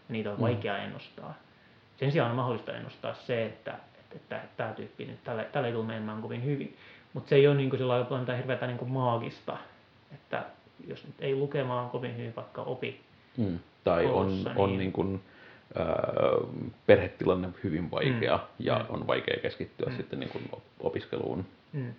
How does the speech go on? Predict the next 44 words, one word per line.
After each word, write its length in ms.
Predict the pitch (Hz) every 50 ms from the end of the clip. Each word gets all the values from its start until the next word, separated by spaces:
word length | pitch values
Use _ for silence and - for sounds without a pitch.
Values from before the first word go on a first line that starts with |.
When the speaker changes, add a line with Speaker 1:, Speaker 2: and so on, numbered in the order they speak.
| - - -
Speaker 1:
Ja 60 | 151
tässä 160 | 185 196 233
tullaan 240 | 226 220 156 139 131
musta 180 | 131 123 - 139
siihen, 340 | - - 170 160 117 123 120
että 160 | - - 127
minkä 320 | 131 151 170 190 185 160
takia 260 | - - - - -
todennäköisesti 640 | - - - 156 147 139 131 - - - - - -
peruskoulu 640 | - - - - - - - - - - - - -
on 100 | - -
toiminut 400 | - - - - - - 143 147 - -
hyvin. 280 | - 156 - - - - - - - - - _ _ - 107
Se 80 | 113 131
Speaker 2:
Mm. 60 | 123
Speaker 1:
niin 160 | 127 127 123
kuin, 200 | - 131 120 120 - - - - - - - - - _ _ - - - - - - -
sitä 160 | - - 156
ei 120 | 143 147
ole 80 | 151 143
ehkä 200 | 143 143 - 143
jopa 180 | 127 123 - 120
tiedostettu 540 | - 175 180 165 131 - - 120 - -
silloin, 340 | 117 - - 135 123 120 113
kun 80 | 113 110
se 80 | -
on 60 | 117 -
alun 160 | 123 123 120
perin 240 | - - - 131 123
suunniteltu, 680 | - 170 156 135 123 - - - - 160 - - - -
mutta 260 | 151 139 127 - 123
että 180 | 120 - - -
se 100 | - 151
on 100 | 143 139
niin 140 | 139 143 139
kuin, 200 | 147 143 139 135 - - - - - - - - - - - - - - - -
että 140 | 123 - -
panostamalla 580 | 165 175 202 202 - - 120 120 120 123 120 123
niihin, 320 | 131 127 117 117 113 117
joilla 260 | 123 123 120 127 123
on 200 | - 120 127 135
niin 180 | 135 - - 143
kuin 160 | - 139 -
vaikeuksia, 720 | 143 135 131 135 - - - - - - - - - - -